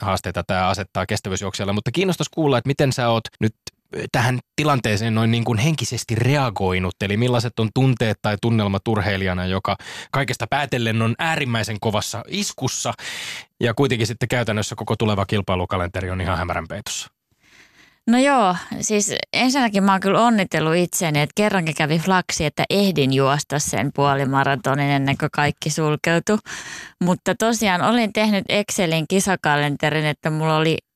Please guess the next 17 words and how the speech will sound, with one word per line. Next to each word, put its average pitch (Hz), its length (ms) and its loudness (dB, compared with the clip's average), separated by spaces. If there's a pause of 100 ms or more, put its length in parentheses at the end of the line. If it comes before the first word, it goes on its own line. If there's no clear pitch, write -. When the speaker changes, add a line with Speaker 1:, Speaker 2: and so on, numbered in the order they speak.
(140)
Speaker 2:
toukokuun 190 540 2
loppuun 185 380 2
asti 156 260 -2
tarkoitus 170 500 0
olla 156 180 2
vaan 165 180 2
kaksi 220 300 0
treeniviikkoa 156 800 0
ja 147 180 2
kaikissa 170 520 -2
muissa 156 480 -2
viikonlopuissa 131 760 -2
oli 127 160 -2
joku 139 280 -4
kyläjuoksu 127 680 0
sitten. 151 460 -2
Ja 139 180 2